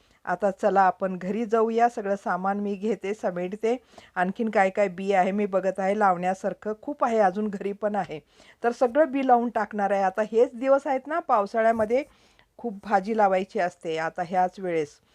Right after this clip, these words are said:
आता खूप तोंडले पण लागलेले आहेत. आता कुठे कुठे, आता इतक्या दिवसापूर्वी एकही कु-, तोंडलं दिसत नव्हते,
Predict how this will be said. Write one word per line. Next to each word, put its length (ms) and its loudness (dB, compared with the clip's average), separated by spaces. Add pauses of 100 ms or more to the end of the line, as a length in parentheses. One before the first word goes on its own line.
(220)
आता 220 0 (100)
खूप 280 -6
तोंडले 280 2
पण 200 -4
लागलेले 440 0
आहेत. 320 0
आता 160 -4
कुठे 300 -10
कुठे, 380 0
आता 160 -2
इतक्या 300 -4
दिवसापूर्वी 600 -6
एकही 260 -2 (160)
कु-, 180 -12
तोंडलं 280 2
दिसत 340 -8
नव्हते, 320 -8